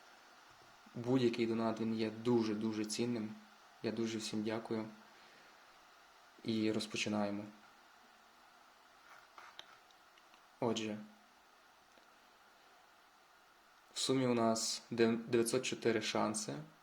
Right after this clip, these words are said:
сто сімдесят чотири учасники, двісті тридцять три поповнення. І виходить, що по двісті гривень у нас була сума сто вісімдесят шість тисяч. Тобто п'ятдесят тисяч це було зібрано маленькими донатиками.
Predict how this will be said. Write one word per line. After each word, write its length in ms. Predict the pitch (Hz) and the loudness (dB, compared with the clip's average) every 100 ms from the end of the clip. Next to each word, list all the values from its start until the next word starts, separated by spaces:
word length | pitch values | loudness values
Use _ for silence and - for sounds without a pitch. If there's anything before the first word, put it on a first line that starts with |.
| - | -18
сто 200 | - - | -4 0
сімдесят 400 | 120 113 110 113 | 2 0 -2 -4
чотири 280 | - - 113 | -4 -2 -2
учасники, 680 | 107 107 104 107 107 - - - - | -2 0 0 0 -8 -8 -10 -10 -6
двісті 320 | 117 120 - | -4 -4 -6
тридцять 320 | - 117 - | -4 -4 -4
три 140 | - 117 | -4 -4
поповнення. 580 | - - 113 110 110 - - - - - - - - - - - - - - - - | -4 -2 -2 0 -4 -8 -14 -20 -20 -20 -20 -20 -20 -20 -20 -20 -20 -20 -20 -20 -6
І 340 | 117 113 110 | 0 2 0
виходить, 420 | 113 113 123 120 | -2 0 2 2
що 380 | 117 - 117 117 113 | 2 0 0 -2 -2
по 100 | - | 0
двісті 380 | 120 120 117 - | 2 2 0 -2
гривень 440 | 110 123 131 127 120 - | 0 0 0 -4 -8 -8
у 80 | 120 | -4
нас 160 | 117 | -2
була 240 | 113 110 110 | -2 -2 -4
сума 460 | - 127 123 117 | -4 -4 -2 -2
сто 260 | 113 - 120 | -4 -4 -2
вісімдесят 580 | 117 113 113 113 - 113 - - | -2 -2 -4 -4 -4 -6 -8 -10
шість 300 | - 110 - | -6 -4 -4
тисяч. 420 | 110 107 - - - | -6 -4 -10 -12 -10
Тобто 280 | 110 - | -10 -8
п'ятдесят 500 | 110 - 107 - 131 | -6 -2 -2 -2 -4
тисяч 360 | - 127 113 - | -2 -4 0 -2
це 200 | - 113 | 0 -4
було 280 | 113 117 113 | 0 0 0
зібрано 480 | 110 113 117 113 110 | 0 -2 -2 -2 -2
маленькими 520 | 113 113 113 117 117 | -2 -2 -4 -4 -4
донатиками. 640 | 117 113 107 113 110 110 | 0 0 -2 -4 -8 -10